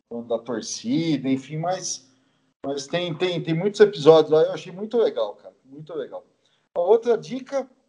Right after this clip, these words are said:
é, o Spotify liberou, é, uma gravação do, do David Bowie de mil novecentos e noventa e nove, né? Um, é um, um álbum ao vivo, chama Something in the Air,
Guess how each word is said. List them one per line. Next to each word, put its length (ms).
é, 560
o 60
Spotify 640
liberou, 960
é, 720
uma 160
gravação 680
do, 180
do 400
David 280
Bowie 600
de 440
mil 120
novecentos 440
e 40
noventa 380
e 40
nove, 420
né? 140
Um, 220
é 60
um, 580
um 60
álbum 360
ao 160
vivo, 360
chama 500
Something 680
in 120
the 180
Air, 420